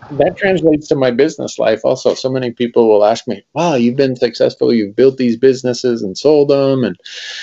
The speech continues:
how did you do that?" And I tell them, "Well, hunting was the greatest training ground I could have ever had because nine out of ten times when I go out hunting, I'm gonna fail. I'm dealing with uncontrollable elements and, and variables that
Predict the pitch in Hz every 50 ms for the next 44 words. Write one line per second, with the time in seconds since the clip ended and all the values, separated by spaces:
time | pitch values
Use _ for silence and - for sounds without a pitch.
0 | - - _ _ - 131 180 202 202 180 170 165 165 202 226 233 - 123 - -
1 | - 135 139 135 135 135 - 170 165 160 156 135 131 135 135 131 123 - 185 254
2 | 262 - 262 143 131 127 123 - _ _ _ _ - - 123 127 123 117 113 113
3 | 98 98 110 123 131 127 - - - 120 165 196 170 123 95 98 104 110 110 110
4 | 104 104 - 123 117 - - - 131 156 143 127 151 196 208 175 135 - 113 104
5 | - 127 113 110 107 107 101 104 110 139 180 185 190 185 165 143 - - 151 156
6 | 147 151 156 170 165 147 143 131 117 120 131 135 135 123 107 127 131 143 147 139
7 | 131 120 120 123 123 _ - 120 120 110 - _ _ _ _ _ - _ - -
8 | _ _ _ _ _ - 104 110 110 107 117 143 160 170 170 156 147 143 131 127
9 | 131 - - - 160 185 175 175 165 156 - - 175 170 170 165 160 135 120 120
10 | 120 113 117 113 - _ _ - - 139 160 151 120 107 101 101 95 - - -
11 | - 107 104 101 98 - 110 113 110 101 98 92 90 98 101 - 156 196 190 165
12 | 135 101 107 101 104 107 104 - _ _ - - _ _ _ _ - 139 139 127
13 | - -